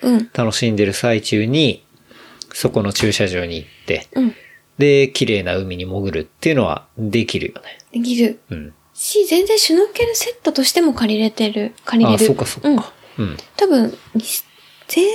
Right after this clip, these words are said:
Speaker 1: 部で二千五百円、三千円ぐらいで借りれると思う、一人。
Speaker 2: うんうんうんうん。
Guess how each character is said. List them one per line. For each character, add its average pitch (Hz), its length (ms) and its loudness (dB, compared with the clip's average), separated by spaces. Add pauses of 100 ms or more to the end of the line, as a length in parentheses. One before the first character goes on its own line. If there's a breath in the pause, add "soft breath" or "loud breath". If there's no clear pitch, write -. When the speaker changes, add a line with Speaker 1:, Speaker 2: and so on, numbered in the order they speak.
(180)
Speaker 1:
部 392 160 6
で 349 320 6
二 254 160 4
千 330 280 2
五 277 80 4
百 262 240 0
円、 262 80 2
三 294 360 2
千 330 120 2
円 330 40 2
ぐ 339 60 4
ら 311 60 6
い 240 40 4
で 214 80 2
借 214 260 0
り 214 40 2
れ 214 60 2
る 214 80 -2
と 214 100 -2
思 214 120 -2
う、 - 40 -8
一 - 140 -2
人。 139 60 6
Speaker 2:
う 131 40 2
ん - 20 0
う 117 40 0
ん - 20 -2
う 101 40 -4
ん 98 60 -4
う 104 40 -2
ん。 92 680 -6